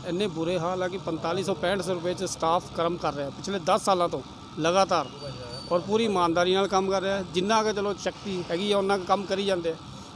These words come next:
ਲੇਕਿਨ ਸਰਕਾਰ ਨੂੰ ਢਾਈ ਸਾਲ ਦੇ ਦਿੱਤੇ ਅਸੀਂ। ਸਰਕਾਰ ਨੂੰ ਢਾਈ ਸਾਲ ਹੋ ਗਏ, ਚਲੋ ਇੱਕ ਸਾਲ ਨਹੀਂ, ਦੋ ਸਾਲ ਨਹੀਂ, ਢਾਈ ਸਾਲ ਹੋ ਗਏ ਕੰਮ ਕਰਦੇ ਨੂੰ। ਸਰਕਾਰ ਨੇ ਕੋਈ ਸੁਣਵਾਈ ਨਹੀਂ ਕੀਤੀ। ਸਾਰੇ ਐਮ ਐਲ ਏ, ਡੀ ਸੀ, ਡਿਪਟੀ ਕਮਿਸ਼ਨਰ, ਹੈਲਥ ਮਿਨਿਸਟਰ ਤੱਕ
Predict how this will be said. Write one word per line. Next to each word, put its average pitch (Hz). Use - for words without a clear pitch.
ਲੇਕਿਨ 196
ਸਰਕਾਰ 202
ਨੂੰ 220
ਢਾਈ 180
ਸਾਲ 214
ਦੇ 185
ਦਿੱਤੇ 175
ਅਸੀਂ। 151
ਸਰਕਾਰ 190
ਨੂੰ 226
ਢਾਈ 190
ਸਾਲ 220
ਹੋ 196
ਗਏ, 202
ਚਲੋ 208
ਇੱਕ 202
ਸਾਲ 202
ਨਹੀਂ, 202
ਦੋ 185
ਸਾਲ 196
ਨਹੀਂ, 202
ਢਾਈ 202
ਸਾਲ 240
ਹੋ 208
ਗਏ 202
ਕੰਮ 190
ਕਰਦੇ 180
ਨੂੰ। 180
ਸਰਕਾਰ 196
ਨੇ 226
ਕੋਈ 233
ਸੁਣਵਾਈ 208
ਨਹੀਂ 196
ਕੀਤੀ। 175
ਸਾਰੇ 185
ਐਮ 185
ਐਲ 196
ਏ, 202
ਡੀ 180
ਸੀ, 208
ਡਿਪਟੀ 190
ਕਮਿਸ਼ਨਰ, 196
ਹੈਲਥ 196
ਮਿਨਿਸਟਰ 196
ਤੱਕ 202